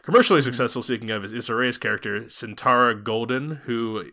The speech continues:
Speaker 1: made a book called, what is, what is the title of that book? Weez,
Speaker 2: Oh, it's
Speaker 1: Weez live-, Weez lives in the ghetto, and,
Speaker 2: Yeah.
Speaker 1: um, and it's, uh, it's all, <clears throat> it's, it's, he,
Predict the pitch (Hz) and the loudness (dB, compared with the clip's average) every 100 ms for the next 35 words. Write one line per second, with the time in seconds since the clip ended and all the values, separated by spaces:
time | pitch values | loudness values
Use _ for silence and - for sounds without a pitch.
0 | _ 110 110 113 113 104 104 110 107 - | _ -12 -8 -6 -6 -8 -10 -8 -6 -6
1 | - - 110 110 110 101 101 90 98 101 | -12 -10 -6 -4 -4 -8 -10 -10 -12 -12
2 | 101 104 - 101 98 92 101 87 92 90 | -12 -12 -10 -10 -8 -10 -10 -10 -10 -12
3 | - 95 107 107 131 127 123 110 - - | -14 -14 -10 -6 -4 -2 -4 -6 -12 -16
4 | _ _ _ _ _ _ 123 127 113 120 | _ _ _ _ _ _ -2 -2 -2 0
5 | 143 147 151 - 131 175 208 208 156 160 | 2 0 -4 -4 0 2 2 0 2 4
6 | 160 156 143 143 131 123 117 110 104 82 | 2 0 -6 -4 -6 -4 -4 -2 -2 -2
7 | 80 - - - 104 101 95 95 90 85 | -4 -8 -12 -10 -6 -6 -2 -2 0 -4
8 | 82 _ _ _ - 101 90 90 87 - | -10 _ _ _ -10 -8 -8 -8 -10 -8
9 | 92 87 92 110 127 127 131 127 - - | -6 -4 -6 -6 -2 2 4 2 2 2
10 | - 107 - - - 131 - 143 - 175 | 2 -2 -10 -18 -6 -4 -2 -4 0 2